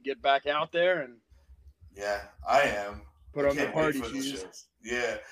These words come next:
Speaker 2: Well, this will be the first time I get to see Dan Vapid and the Cheats live, and I, I, and I'm so freaking excited about that.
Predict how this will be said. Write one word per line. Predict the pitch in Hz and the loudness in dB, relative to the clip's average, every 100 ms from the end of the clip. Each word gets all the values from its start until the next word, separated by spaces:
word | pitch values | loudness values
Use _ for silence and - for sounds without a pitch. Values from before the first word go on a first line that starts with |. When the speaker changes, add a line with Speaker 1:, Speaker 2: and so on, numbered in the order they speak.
| - - | -16 0
Speaker 2:
Well, | 175 | 2
this | 214 | 2
will | 240 | 2
be | 175 | 0
the | |
first | 180 175 - | 2 2 4
time | 175 151 | 4 6
I | 160 | 4
get | 180 | 2
to | 147 | -2
see | 131 139 | -2 0
Dan | 131 131 127 | 2 2 4
Vapid | 127 123 120 | 4 4 0
and | 113 110 | -8 -8
the | |
Cheats | 120 117 113 | -6 -6 -4
live, | 107 95 - - _ - | -2 -2 -4 -12 _ -8
and | 123 | 2
I, | 127 | 4
I, | - 139 135 - - 131 | 6 6 4 0 -8 -4
and | 127 | -2
I'm | 127 | -2
so | - 160 123 - - - - | 2 2 2 -4 -10 -12 -8
freaking | 147 131 120 | -8 -6 -8
excited | 120 131 131 | -10 -6 -6
about | 123 110 - | -4 -6 -6
that. | - - | -8 -8